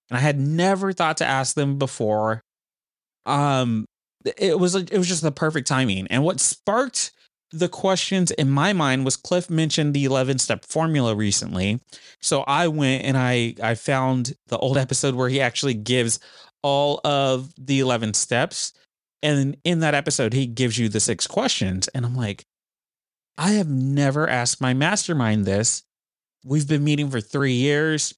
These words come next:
These guys and girls know me.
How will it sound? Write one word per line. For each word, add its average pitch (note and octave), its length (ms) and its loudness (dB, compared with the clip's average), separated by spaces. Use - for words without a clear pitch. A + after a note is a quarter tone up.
These B2 280 -2
guys A#2 220 0
and G#2+ 120 -4
girls G#2 320 0
know D3 360 0
me. D#3+ 440 0